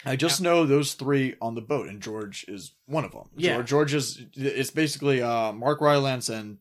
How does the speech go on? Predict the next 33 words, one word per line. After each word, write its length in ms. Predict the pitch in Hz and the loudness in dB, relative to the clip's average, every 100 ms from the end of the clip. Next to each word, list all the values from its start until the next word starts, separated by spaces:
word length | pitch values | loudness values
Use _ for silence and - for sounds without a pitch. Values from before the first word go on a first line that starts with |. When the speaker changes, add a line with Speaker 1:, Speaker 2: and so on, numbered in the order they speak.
| _ | _
Speaker 1:
two, 340 | - 131 117 | -6 -4 -2
I, 220 | 117 117 113 | -2 -2 -4
I 20 | |
think 280 | 98 - 156 | -6 -8 -2
they're 160 | 151 139 | 0 0
his 160 | 120 | -2
sons, 480 | - 143 156 160 - | -4 -4 -2 -6 -8
maybe. 300 | 120 117 117 | -8 -4 -2
I 80 | 156 | 0
don't 220 | 135 95 | -2 -4
know. 420 | 98 92 92 90 147 | -10 -8 -8 -10 -4
Speaker 2:
Yeah, 100 | 139 | -2
Speaker 1:
Like, 160 | 135 | 0
I, 80 | - | 0
Speaker 2:
I 40 | 147 | -2
Speaker 1:
the 40 | |
Speaker 2:
can't 280 | - 220 - | -4 -6 10
Speaker 1:
problem 200 | 214 226 | 10 12
Speaker 2:
really 140 | 285 262 | 8 8
Speaker 1:
with 60 | 240 | 4
Christopher 240 | 233 208 | 2 2
Speaker 2:
tell. 100 | 170 | 4
Speaker 1:
Nolan 300 | 165 165 151 | 4 4 2
films, 360 | - 135 131 123 | 0 0 0 0
and 80 | |
we 60 | 131 | -2
talked 280 | 135 131 127 | 2 0 0
about 220 | 120 110 | -4 -4
this 160 | 110 113 | -6 -6
on 60 | |
the 40 | 110 | -6
way 60 | 104 | 0
back, 340 | 127 120 | 2 2